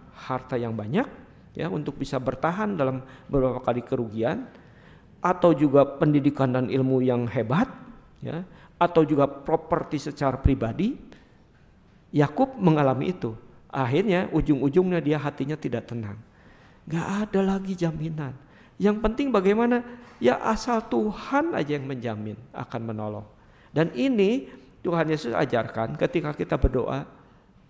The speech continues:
punyalah sikap seperti itu. Ya, memohonlah seperti itu.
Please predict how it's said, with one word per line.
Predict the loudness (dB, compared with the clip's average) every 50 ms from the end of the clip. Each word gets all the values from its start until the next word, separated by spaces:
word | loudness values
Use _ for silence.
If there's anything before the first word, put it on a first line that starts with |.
| _ _ _ -16 _
punyalah | -4 -2 0 0 0 -2 -4
sikap | -6 -8 -10 -10 -10 -12
seperti | -12 -8 -8 -8 -8 -6 -10 -12
itu. | -12 -12 -16 -16 -18 -20 _ _ _ -20 -20 -20 -16
Ya, | -16 -16 -16 -16 -10 -4
memohonlah | -4 -4 0 0 0 0 0 -2 -4 -4 -4 -4 -4 -4
seperti | -6 -6 -8 -10 -10 -12 -12 -10 -10 -10 -10
itu. | -10 -14 -16